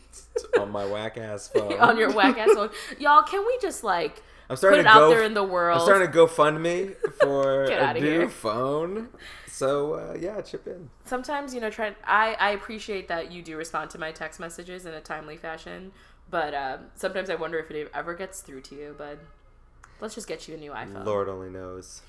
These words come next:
Speaker 1: 'Cause your Android is a piece of garbage. <laughs>
Speaker 2: It's not Android in general, just L G is letting me down.
Speaker 1: Right.
Speaker 2: Planned obsolescence. The phone itself worked fine for the first year and a half.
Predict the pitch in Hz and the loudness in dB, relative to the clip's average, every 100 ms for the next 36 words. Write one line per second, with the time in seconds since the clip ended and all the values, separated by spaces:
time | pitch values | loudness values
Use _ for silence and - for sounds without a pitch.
0 | - 175 170 175 160 165 151 147 147 135 | -12 -12 -10 -10 -10 -12 -12 -12 -14 -16
1 | 143 143 135 123 - 165 - - - - | -18 -18 -16 -16 -16 -16 -16 -18 -20 -8
2 | - - 127 - 147 165 147 147 139 135 | -6 -4 -6 -4 -2 -2 -2 -4 -4 -6
3 | 127 107 98 95 87 90 - 98 85 92 | -6 -8 -8 -10 -16 -16 -10 -10 -10 -10
4 | 87 87 90 82 87 - - 50 50 - | -10 -6 -8 -6 -10 -12 -16 -16 -18 -20
5 | - - - 165 190 196 185 175 - 143 | -20 -20 -10 0 2 2 0 -2 -4 -4
6 | 127 101 90 - 110 - 147 143 117 123 | -4 -8 -16 -14 -14 -8 -6 -6 -6 -8
7 | 110 110 98 - 104 98 95 90 95 90 | -8 -10 -12 -12 -16 -14 -14 -12 -12 -12
8 | 95 92 92 92 87 | -12 -12 -16 -18 -18